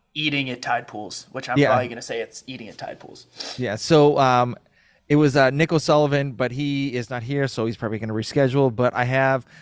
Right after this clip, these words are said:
Speaker 2: my main man, Xander Falick, with me, so we're just
Speaker 1: Well
Speaker 2: gonna shoot the shit. Let's go.
Speaker 1: Let's go. I am back. We have a lot of prepared questions that have none of which can apply to me, so I'm really excited to be here.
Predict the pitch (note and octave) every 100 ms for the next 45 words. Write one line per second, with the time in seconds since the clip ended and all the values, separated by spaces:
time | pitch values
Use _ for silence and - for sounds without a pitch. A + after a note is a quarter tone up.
0 | - - G#2 G#2+ A2 A#2 B2 C3+ C#3 C#3
1 | C3 C#3 D3 D3 E3+ G#3+ A3+ E3+ F3 E3
2 | F3+ - D#3+ D#3 E3+ G#3+ F3+ E3+ D3+ -
3 | - - G#3+ - G3+ - D#3+ A#2+ A#2 E3
4 | - C#3+ A#2+ A2+ - - F#3 G3+ - E3
5 | C3+ - D3 E3+ D3+ C3+ D#3 D#3+ - D3+
6 | D#3 C3 D3 D#3+ D3+ C#3 E3+ D#3+ D3+ -
7 | E3 - E3 C3+ - D3+ B2 B2+ F#3 F#3
8 | D3 D#3+ D#3 - C#3+ C3 C#3+ D3 C3 B2+
9 | - - B2 B2 E3 E3 C#3 - C#3+ C3+
10 | A#2 B2+ A#2 A2